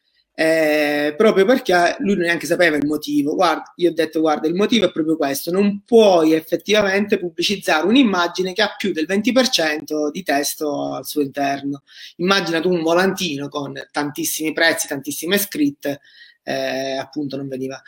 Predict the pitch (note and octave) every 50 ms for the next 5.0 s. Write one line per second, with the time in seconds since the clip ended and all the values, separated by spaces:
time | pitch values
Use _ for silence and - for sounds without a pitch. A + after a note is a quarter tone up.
0 | - - - - - - B3+ B3+ A3+ A3 A3+ A#3+ B3+ C4+ C4 C#4+ C#4+ E4 D#4+ D#4
1 | C4 A#3 G3+ G#3 G#3+ A3 A3 F#3+ D#3 C#3+ C#3 - F3 F3+ G#3+ A3+ A3+ A#3 G#3 D#3+
2 | D#3 D#3 D#3 D#3+ E3 F3 F3+ F#3+ G#3+ C#4 E4 F#4+ F4+ - F4+ F4+ F4 D#4 G#3 G#3+
3 | G#3 - A3 G#3 G#3 G3+ - G#3 G3+ G3 G#3 G3+ G3+ - A3+ G#3 G3 F#3 E3 E3
4 | D#3+ D#3 D3 D3+ D3+ D3 D3+ D3 A#2+ - C3+ B2 B2 D3+ G3 B3+ C#4+ C#4 - _